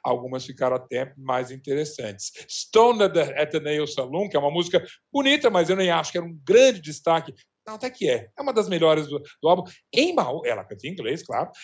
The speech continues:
mas em Maori ficou maravilhosa. Tô quase decorando o refrão, mas, sobretudo, da, o Solar Power mesmo ficou genial. The Path, que é uma música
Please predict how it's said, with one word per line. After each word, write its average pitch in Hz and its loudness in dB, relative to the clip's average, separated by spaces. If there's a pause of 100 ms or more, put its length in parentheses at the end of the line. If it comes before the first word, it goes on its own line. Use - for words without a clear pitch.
(100)
mas 190 0
em 240 4
Maori 165 2
ficou 180 -4
maravilhosa. 196 0
Tô - -8
quase 254 -2
decorando 180 -4
o - -6
refrão, 165 0 (260)
mas, 226 -2
sobretudo, 220 2 (240)
da, 165 2 (280)
o 202 -4
Solar 175 4
Power 160 6
mesmo 156 -6
ficou - -6
genial. 196 2 (340)
The 240 6
Path, 190 -2
que - -6
é 175 -6
uma 170 -4
música 175 0